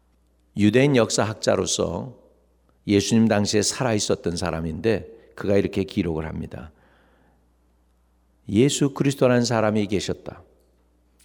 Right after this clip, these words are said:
그를 따르는 많은 사람들이 있었다. 그분이 십자가에 달려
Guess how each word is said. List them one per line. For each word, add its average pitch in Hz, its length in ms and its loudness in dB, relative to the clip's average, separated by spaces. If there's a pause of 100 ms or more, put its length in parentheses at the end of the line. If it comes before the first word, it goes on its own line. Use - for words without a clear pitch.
(120)
그를 101 420 2
따르는 143 460 4
많은 113 240 4
사람들이 101 480 0
있었다. - 500 -6 (1160)
그분이 143 400 6
십자가에 123 440 2
달려 110 560 4